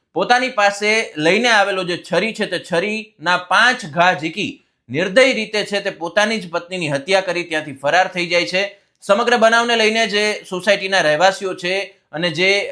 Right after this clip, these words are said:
મિત્ર છે, આ મૃત-, મૃતકની મિત્ર છે, તે તાત્કાલિક તેને સિવિલ હોસ્પિટલમાં સારવાર માટે પણ લઈ જાય છે.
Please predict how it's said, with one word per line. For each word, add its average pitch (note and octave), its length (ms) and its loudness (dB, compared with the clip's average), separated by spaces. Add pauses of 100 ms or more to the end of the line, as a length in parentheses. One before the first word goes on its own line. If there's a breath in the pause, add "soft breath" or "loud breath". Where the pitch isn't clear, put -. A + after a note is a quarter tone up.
મિત્ર E3 400 2
છે, F#3+ 260 2
આ D3+ 300 6
મૃત-, C#3+ 480 -10
મૃતકની G#3 420 -4
મિત્ર F#3+ 340 -2
છે, G3+ 160 -6
તે F#3 100 -12
તાત્કાલિક G#3+ 540 0
તેને G3+ 300 0 (300)
સિવિલ A#3+ 360 2
હોસ્પિટલમાં G#3 720 2
સારવાર F#3 460 4
માટે G3 220 -2
પણ F3+ 160 -6
લઈ D#3+ 200 0
જાય F3+ 220 2
છે. F#3 360 -4